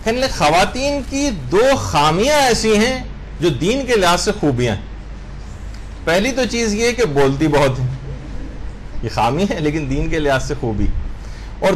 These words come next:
दूसरी खामी ये है कि पेट की बड़ी हल्की होती, लेकिन दीन के एतबार से खूबी बन जाती। यानी आज पैगाम दो और कल पूरे माशरे के अंदर फैल जाता है। मर्दों के अंदर ऐसा नहीं। तो ज़्यादा बोलना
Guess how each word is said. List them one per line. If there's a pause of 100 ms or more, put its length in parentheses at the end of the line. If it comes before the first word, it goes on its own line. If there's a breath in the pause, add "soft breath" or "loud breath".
दूसरी (1120)
खामी
ये
है
कि
पेट
की
बड़ी
हल्की
होती, (1000)
लेकिन
दीन
के
एतबार
से
खूबी
बन
जाती। (320)
यानी (120)
आज
पैगाम
दो
और
कल
पूरे
माशरे
के
अंदर
फैल
जाता
है। (760)
मर्दों
के
अंदर
ऐसा
नहीं। (1200 loud breath)
तो
ज़्यादा
बोलना